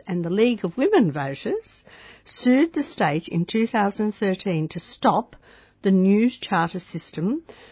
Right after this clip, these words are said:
which was adopted in two thousand and twelve. Last year, Washington State had one charter school,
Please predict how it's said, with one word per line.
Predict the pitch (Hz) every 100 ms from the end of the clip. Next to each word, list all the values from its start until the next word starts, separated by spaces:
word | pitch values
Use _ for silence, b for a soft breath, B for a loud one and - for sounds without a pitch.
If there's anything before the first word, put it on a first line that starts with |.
| B -
which | 196 -
was | 190 208
adopted | 190 214 208 - 143 175 - -
in | 185 180 185 -
two | - 180
thousand | 170 151 - 160
and | 156
twelve. | - 208 139 - _ _ _ _ _ _ _ _ _ _ _ B B B B B -
Last | 214 254 294 -
year, | 277 180 208
Washington | 208 - 277 226 226
State | - 185 127 160
had | - 156
one | 160 156 170
charter | - 143 147 165
school, | - 160 165 339